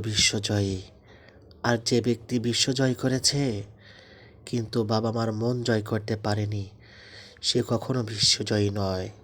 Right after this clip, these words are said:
একটি কথা মনে রাখবেন, বাবা মা হলো সেই শীতল বৃক্ষ, যাদের ছায়ার নিচে পরিবারের সবাই সুখে শান্তিতে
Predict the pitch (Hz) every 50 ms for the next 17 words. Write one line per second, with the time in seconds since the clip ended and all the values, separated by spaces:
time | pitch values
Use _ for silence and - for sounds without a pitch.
0 | - - _ _ _ _ _ - 127 - - - 139 - - 120 117 - - 135
1 | 127 131 120 113 107 104 104 104 - - - 104 95 - - - - - - -
2 | - - - - - - - - - - - - - - - - 110 117 123 120
3 | 120 131 123 123 131 131 123 135 139 139 131 - - - 131 127 - - - 123
4 | - 135 131 127 110 - - - 123 - - - - 139 135 127 110 104 - -
5 | - - - - - - - - - - - - - - - - 123 110 110 107
6 | 123 120 117 - - 120 113 113 117 120 127 135 135 - - 156 156 147 117 104
7 | 107 - - - - - - - - - - - - - - 135 131 123 123 117
8 | 120 120 117 113 - - 120 113 120 120 113 110 - 127 120 - 135 123 - 123
9 | 117 113 - 120 101 - 113